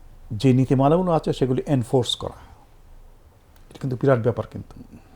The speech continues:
অন্য অনেক ব্যাপারে এনফোর্সমেন্টের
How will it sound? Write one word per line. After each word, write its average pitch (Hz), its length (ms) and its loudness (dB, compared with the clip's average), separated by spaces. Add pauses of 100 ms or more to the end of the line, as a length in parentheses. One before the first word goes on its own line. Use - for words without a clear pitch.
(180)
অন্য 160 260 4
অনেক 156 380 2
ব্যাপারে 107 440 -2 (480)
এনফোর্সমেন্টের 156 920 0